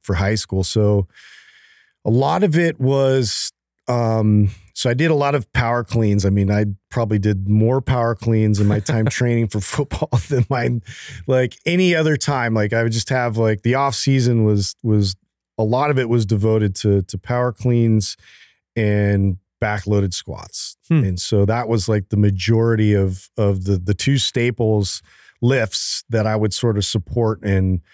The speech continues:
Speaker 1: program around. Uh, obviously bench press was, was a big one, and overhead press, but,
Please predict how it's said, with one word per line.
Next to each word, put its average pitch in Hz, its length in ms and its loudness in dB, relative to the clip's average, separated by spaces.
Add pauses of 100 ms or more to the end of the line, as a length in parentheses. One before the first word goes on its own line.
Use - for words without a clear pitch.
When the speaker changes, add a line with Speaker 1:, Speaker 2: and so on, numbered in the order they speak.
(220)
Speaker 1:
program 110 500 0
around. 101 480 -2 (380)
Uh, - 40 -2 (200)
obviously 131 440 0
bench 131 380 -2
press 120 380 -2
was, 107 260 0
was 107 180 -2
a 107 60 0
big 104 220 0
one, 101 400 2
and 98 140 -2
overhead 101 540 2
press, 92 360 -2
but, 92 280 -2